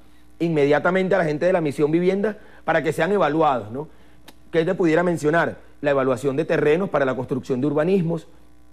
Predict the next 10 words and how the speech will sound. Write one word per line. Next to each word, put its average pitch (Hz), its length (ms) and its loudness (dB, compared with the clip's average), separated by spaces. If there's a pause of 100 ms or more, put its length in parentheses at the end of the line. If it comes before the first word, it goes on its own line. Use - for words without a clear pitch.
(340)
las 151 300 0
salas 147 280 -2
técnicas 170 400 -2
de 151 60 0
la 135 100 0
Misión 131 300 -2
Barrio 156 220 0
Nuevo, 135 220 4
Barrio 147 260 2
Tricolor, 160 560 0